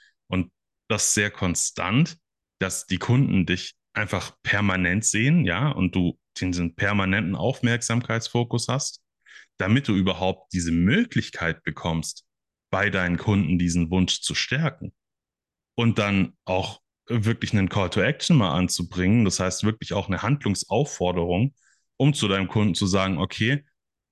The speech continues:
lieber potenzieller Kunde, du hast mich jetzt hundert Mal gesehen, dann ruf mich doch vielleicht auch einfach mal an, wenn dich interessiert, was wir machen.“ Deswegen muss man sich da halt schon sehr, sehr gut überlegen, welche Mittel und welche Wege machen Sinn,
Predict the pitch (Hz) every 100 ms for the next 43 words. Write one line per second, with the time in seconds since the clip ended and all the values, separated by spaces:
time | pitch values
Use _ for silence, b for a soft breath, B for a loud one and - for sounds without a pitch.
0 | _ _ _ - 127 127 117 123 113 113
1 | 98 95 - 92 87 113 117 143 156 127
2 | 107 101 - 95 92 - - _ _ _
3 | 113 110 113 98 95 95 92 85 87 113
4 | 175 165 _ _ B B - 98 101 185
5 | 175 - 120 - 107 101 - 78 98 -
6 | 95 82 147 92 90 - 85 80 - 80
7 | - - 76 78 - _ _ _ _ _
8 | _ _ - 113 135 123 120 110 101 98
9 | 98 95 92 110 110 104 - - 104 95
10 | 92 82 95 87 113 95 90 95 104 110
11 | b b b _ _ _ _ - 90 87
12 | 87 107 110 98 85 - - 98 95 131
13 | 143 147 87 90 90 - 85 92 117 95
14 | 85 - 92 82 87 101 160